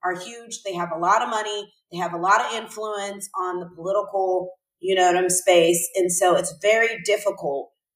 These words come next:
you know, to do things. So a lot of physicians are leaving insurance companies. And for the patients, if, one of the reasons they're doing that is because of this idea. We have, we wanna heal.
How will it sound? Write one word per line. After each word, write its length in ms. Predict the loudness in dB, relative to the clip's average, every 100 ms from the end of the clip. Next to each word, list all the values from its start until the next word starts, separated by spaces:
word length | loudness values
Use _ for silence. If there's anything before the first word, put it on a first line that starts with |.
| _
you 160 | -4 0
know, 360 | 0 0 -4 -8 -12
to 100 | -10
do 200 | -6 -4
things. 340 | -2 -2 -2 -4
So 100 | -2
a 20 |
lot 240 | 4 4
of 60 | 2 -4
physicians 600 | -6 -6 -8 -10 -12 -8
are 360 | -4 -2 -2 -6 -16 _
leaving 720 | -6 0 2 2 -4 -2 -4 -4
insurance 480 | -4 -4 -4 -6
companies. 600 | -4 -4 -4 -8 -8 -8 -8
And 120 | -6
for 120 | -4
the 100 | -4 -6
patients, 520 | -4 -4 -4 -4 -6
if, 120 | -10 _ _ _ _
one 240 | -4 0 2
of 80 |
the 140 | 0 -2
reasons 360 | -8 -10 -8
they're 200 | -4 -4
doing 280 | -4 -8 -6
that 180 | -4 -4 -6
is 80 | -12
because 320 | -12 -6 -4
of 100 | -4
this 180 | -4 -4 -2
idea. 400 | -2 0 -2 -2 -10 _ _
We 240 | -12 -2 2
have, 220 | 2 0
we 120 | -4
wanna 220 | -4 -4
heal. 480 | -6 -2 -2 0 -4